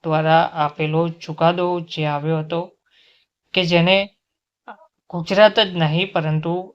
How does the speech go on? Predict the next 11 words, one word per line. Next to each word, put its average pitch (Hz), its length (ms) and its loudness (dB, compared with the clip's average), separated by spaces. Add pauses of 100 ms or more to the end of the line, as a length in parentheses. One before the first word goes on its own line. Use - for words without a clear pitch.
આખા 165 380 2
દેશમાં 156 640 -2
ચર્ચા 147 460 -4
જગાવી 139 460 -10
છે. - 280 -18 (1900)
આંગણવાડી 180 540 6
બહેનો 185 500 2
જે 170 240 -4
ઘણા 160 200 4
લાંબા 147 340 0
સમયથી 170 840 -2